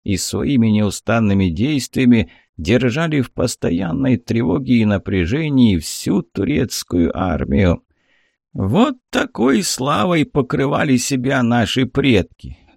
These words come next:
Тоже и нам наказывали из поколения в поколение, и мы достойно несём свои хоругви в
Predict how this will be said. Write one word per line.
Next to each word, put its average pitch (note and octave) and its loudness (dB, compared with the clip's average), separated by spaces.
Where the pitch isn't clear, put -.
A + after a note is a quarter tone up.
Тоже A#3+ 0
и A#3 4
нам D#3+ -2
наказывали C3+ 0
из A#2 0
поколения A#2+ 0
в - -16
поколение, A#2 0
и F#2 0
мы D#3 0
достойно - -2
несём D#3 -2
свои E3+ 0
хоругви C3 0
в F2+ -6